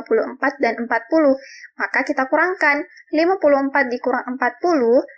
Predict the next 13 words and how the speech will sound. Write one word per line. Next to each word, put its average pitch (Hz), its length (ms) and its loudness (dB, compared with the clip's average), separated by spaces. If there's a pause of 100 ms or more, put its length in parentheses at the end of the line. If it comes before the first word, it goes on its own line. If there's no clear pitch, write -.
(160)
hasilnya 214 560 -2
adalah 220 400 0
empat 285 320 -2
belas. 320 320 2 (400)
Selanjutnya, 233 720 0 (400)
untuk 294 240 -2
mengetahui 269 720 -2
tandanya 220 480 -2
positif 254 480 -6
atau 240 160 -6
negatif, 285 560 0 (320)
kita 233 240 -4
perhatikan 254 800 -2